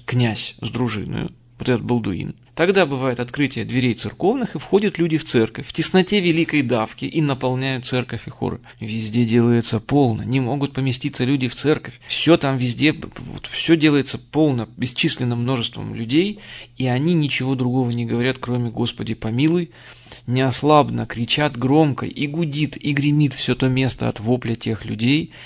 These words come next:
и тут ручьями проливаются слезы у верных людей, и даже с каменным сердцем человек не может тогда не прослезиться. Ибо каждый заглядывает тогда в себя,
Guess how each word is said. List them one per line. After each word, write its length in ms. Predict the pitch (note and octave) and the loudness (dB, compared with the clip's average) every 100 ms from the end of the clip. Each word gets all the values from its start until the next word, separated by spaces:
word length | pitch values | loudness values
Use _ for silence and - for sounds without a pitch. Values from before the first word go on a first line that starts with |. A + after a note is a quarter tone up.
| - - | -20 -14
и 60 | - | -10
тут 280 | - B2 B2 | -4 -2 -2
ручьями 540 | A#2 - G#2+ A2+ G#2+ | -2 -2 -2 -2 -4
проливаются 720 | - G#2 G#2+ G#2+ G#2+ G#2 - | -6 -6 -4 -2 -2 -2 -4
слезы 560 | - - G#2+ B2 G#2+ - - - | -4 -2 0 2 0 -8 -16 -10
у 100 | - | -6
верных 480 | A2 B2 B2 A#2+ - | 0 0 0 -2 -2
людей, 440 | B2 A#2 A#2+ D#2 - - | -2 2 0 0 -10 -6
и 100 | - | -2
даже 300 | A#2+ B2 A#2+ | 2 2 2
с 100 | A2+ | -2
каменным 520 | - C#3+ C#3 C3 C3 | 0 0 0 0 0
сердцем 460 | A#2+ C3 C3 - A2 | 0 2 0 0 -6
человек 460 | - A#2 A2+ A2+ - | -6 -4 -4 -4 -6
не 100 | A2 | -6
может 340 | A#2 A2 A2 | -4 -4 -6
тогда 280 | A2 G#2+ A#2+ | -8 -4 -4
не 120 | A2 | -4
прослезиться. 640 | - G#2+ A2 G#2 G#2 - - - - | -8 -8 -8 -6 -8 -10 -12 -20 -10
Ибо 260 | - A#2+ A#2 | -4 -2 -2
каждый 420 | - D#3 C#3+ C3+ | 0 2 2 2
заглядывает 760 | B2 B2 B2+ C3 A#2+ A2+ A2 - | 2 2 2 2 2 0 0 -2
тогда 260 | G#2+ A2+ | -2 -2
в 80 | A2 | -4
себя, 360 | - G#2 G#2+ | -4 -4 -6